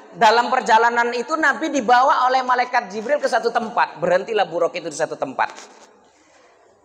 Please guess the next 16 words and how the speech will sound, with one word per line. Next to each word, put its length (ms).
Begitu 440
berhenti 400
Buruk 320
itu, 400
kemudian 480
Rasulullah 480
Shallallahu 480
Alaihi 240
Wasallam 320
disuruh 240
turun. 560
Kemudian 560
Rasulullah 480
Shallallahu 560
Alaihi 240
Wasallam 560